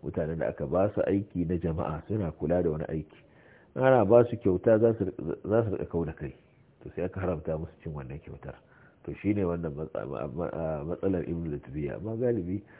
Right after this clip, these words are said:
a, donation na masallaci galibi kyauta ce ake zuwa bayar. Ba wani haƙƙi ne na mutane aka ce ka je ka karɓo ba.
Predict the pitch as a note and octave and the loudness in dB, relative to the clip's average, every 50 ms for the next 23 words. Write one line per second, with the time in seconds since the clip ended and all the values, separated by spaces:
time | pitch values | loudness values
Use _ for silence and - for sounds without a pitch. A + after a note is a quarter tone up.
0 | - - - - - D#2+ E2+ E2 D#2+ D#2+ D#2 D2 C#2+ C2 G#1 G1+ - - - - | -20 -20 -18 -8 -4 -2 0 0 0 0 0 -2 -2 -4 -6 -8 -10 -12 -16 -18
1 | - - - - G1+ G1+ A1 C2 D#2+ D#2+ D2 D2+ F2 G2 G#2+ - - G2 D#2 D2 | -20 -20 -20 -14 -12 -10 -10 -6 -4 -4 -4 -2 0 0 0 2 2 0 0 0
2 | F2+ F2+ G2 G2 - G2 F#2+ G2 G2+ F#2+ - - F2 F2 E2+ G#2+ B2 B2 A2+ F#2+ | -2 -2 -2 0 0 0 2 2 0 0 -2 -2 -6 0 2 2 4 4 2 2
3 | G2+ A2 - - F#2+ D#2+ - A2 A#2+ A#2 - G2+ F#2 F#2+ - E2 D#2+ F2 D#2 B1 | 0 -2 -2 -2 -2 0 2 2 2 2 2 0 0 0 -2 -2 -2 -2 -2 -4
4 | C#2 C#2+ C#2+ C#2+ D2 D2+ - - - - - - - - - _ _ E2 D#2+ E2+ | -4 -4 -4 -4 -6 -8 -10 -14 -20 -20 -20 -20 -20 -20 -20 _ _ 0 4 4
5 | F#2 G2+ A2+ G#2 G#2 A2 A#2+ - - - - E2+ E2+ F#2 F#2+ F#2+ G2 G2 G2 G2+ | 6 6 6 6 6 4 2 2 -4 -4 -2 0 2 2 2 2 2 2 0 2
6 | - G2 F2 E2 E2 E2+ - - - F2 D#2+ - D#2+ D#2 F#2+ F#2+ F2+ E2 - - | 2 2 2 2 0 -2 -2 -4 -6 -8 -4 -4 0 0 0 0 0 -2 -2 2
7 | F2 F#2 - E2+ F2+ F2 E2+ E2+ - - | 2 2 2 4 2 2 2 0 -2 -2